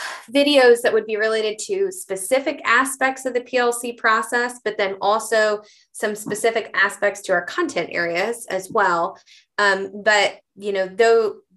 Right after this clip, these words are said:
there are really, really great tools there. There, there are blogs, there's, there's podcasts, you can find everything there. So the team is doing such an amazing job. Um, if you were to visit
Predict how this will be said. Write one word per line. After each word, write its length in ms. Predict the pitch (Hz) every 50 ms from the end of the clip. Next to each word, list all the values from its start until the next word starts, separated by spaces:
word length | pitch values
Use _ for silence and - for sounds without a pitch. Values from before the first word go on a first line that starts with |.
| _ _ _ _ _ _ _
there 260 | 233 226 220 214 214
are 160 | 208 208 202 202 202 208
really, 400 | 220 262 285 277 247 233 208 190
really 300 | - 190 233 247 254 233
great 320 | 226 - 214 202 196 - -
tools 360 | - - 196 196 202 208 202
there. 380 | 214 214 208 208 214 214 214
There, 420 | 202 196 185 175 170 170 156 - - _ _ _ _ _ - - _ _ _
there 160 | - 190 175
are 80 | 170 170
blogs, 640 | - 226 247 262 262 247 233 226 220 220 220 220 -
there's, 180 | 220 208 196 202 -
there's 180 | 196 190 185 -
podcasts, 680 | - - 339 294 277 277 277 285 339 269 254 262 262 -
you 80 | 247 247
can 160 | 262 240 240
find 260 | 233 226 220 220 220 -
everything 560 | 208 208 208 214 214 214 214 - 196 185 180
there. 200 | 180 170 165 160
So 240 | - - - 190 180 - -
the 100 | - 202
team 300 | 190 - - 240 233 220
is 140 | 208 196 -
doing 180 | 208 196 190 190
such 300 | - - 214 208 - 208
an 100 | 196 190
amazing 420 | 190 190 190 185 196 185 185 185
job. 420 | 185 185 185 185 180 180 180 180 - _ _ _ - - - - - - - - - _ -
Um, 220 | 220 220 214 214 214
if 160 | - 240 233 233
you 80 | 269
were 100 | 247 254
to 80 | 240 240
visit 520 | 240 254 269 269 294 285 277 277 269 269